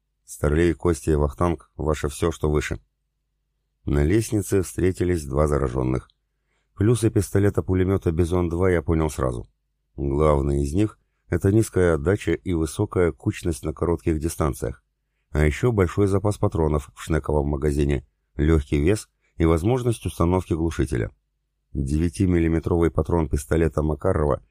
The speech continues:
не славится высокой пробивной способностью, но она и не нужна. Мощное останавливающее действие нужнее. Всадив в первую тварь четыре пули, я напичкал вторую вдвое большим количеством.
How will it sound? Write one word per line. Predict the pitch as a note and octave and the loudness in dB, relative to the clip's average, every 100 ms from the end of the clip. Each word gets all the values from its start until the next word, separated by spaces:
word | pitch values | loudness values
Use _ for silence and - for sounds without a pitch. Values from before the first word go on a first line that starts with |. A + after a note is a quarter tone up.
| _ _ | _ _
не | G#2+ | -2
славится | A2 - A2+ E2 - | -2 0 2 2 2
высокой | D#2+ D#2 D#2+ D#2 | 0 0 0 0
пробивной | D2+ D2 D2+ D2 D#2 | 0 2 2 2 0
способностью, | C#2 D2+ - C#2 C2 - C2+ - _ _ _ _ | 0 -2 -2 -2 -4 -2 -4 -4 _ _ _ _
но | - F2+ F#2+ | -2 2 2
она | G2+ G#2 | 2 0
и | G2+ | 0
не | G2+ | -2
нужна. | G2+ E2 C2+ - _ _ _ - | -2 -2 -2 -4 _ _ _ -8
Мощное | D2 D#2+ G2 - E2 D#2+ | -2 0 0 -2 -2 0
останавливающее | D2+ A2 E2 D#2+ D#2 D2+ D2 - D#2 D2+ | -2 -2 -2 0 0 0 -2 -4 -2 -2
действие | C#2 E2+ - E2 D#2 | 0 0 0 0 2
нужнее. | D2+ C2+ D2+ A#1 - _ _ _ _ _ _ _ _ _ _ | 0 0 -2 -2 -6 _ _ _ _ _ _ _ _ _ _
Всадив | - D#2+ D2+ D2+ - | -2 0 2 0 -2
в | - - | -20 -2
первую | E2 C#2+ C#2+ C2+ | 0 2 0 0
тварь | D2+ C2+ | 0 -2
четыре | C#2+ D2 C#2 | -4 -4 -4
пули, | - E2 F#2+ - _ _ _ _ | 0 0 -2 -4 _ _ _ _
я | D2+ E2+ A#2 | 2 2 4
напичкал | A#2 A#2+ - G2+ | 0 -2 0 0
вторую | D#2+ F#2 G2+ F#2+ | 2 0 2 2
вдвое | D2 D#2+ F#2 F2 | 0 2 4 4
большим | D2+ C#2 C2+ | 2 0 -2
количеством. | C#2+ C2+ - B1+ A#1+ A#1 | 0 0 -2 -4 -4 -6